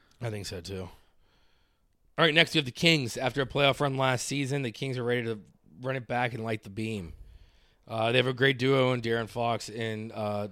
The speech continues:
Domantas Sabonis, and they kept role players that kept helped with the playoff push, like Kevin Huerter, Harrison Barnes, Malik Monk, and Davion Mitchell. So I think,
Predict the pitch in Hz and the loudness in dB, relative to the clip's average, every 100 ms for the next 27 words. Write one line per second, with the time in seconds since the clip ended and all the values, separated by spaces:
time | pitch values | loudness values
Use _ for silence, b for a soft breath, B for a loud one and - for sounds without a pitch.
0 | 90 117 113 110 110 - 98 113 135 147 | -10 -10 -6 -6 -8 -12 -8 -6 -2 -2
1 | 143 - - b b b b 110 113 113 | -4 -6 -14 b b b b -6 -4 0
2 | 139 123 135 120 123 123 120 117 113 - | 0 2 -2 0 2 2 2 0 -4 -4
3 | 127 - - 139 - 113 110 127 123 - | -6 -6 0 0 0 -8 -4 -2 -2 -2
4 | 127 - 107 127 110 113 139 143 131 135 | -4 -4 -8 -8 -8 -4 0 0 0 -2
5 | 123 123 117 117 107 110 113 - 113 117 | -4 -6 -4 -4 -6 -10 -10 -12 -10 -8
6 | 113 - 120 120 117 104 113 110 113 110 | -10 -12 -10 -8 -8 -10 -10 -8 -8 -8
7 | 104 95 - - _ b b b b b | -10 -12 -14 -16 _ b b b b b
8 | b b - 101 101 104 - 107 | b b -10 -6 -2 -2 -2 -6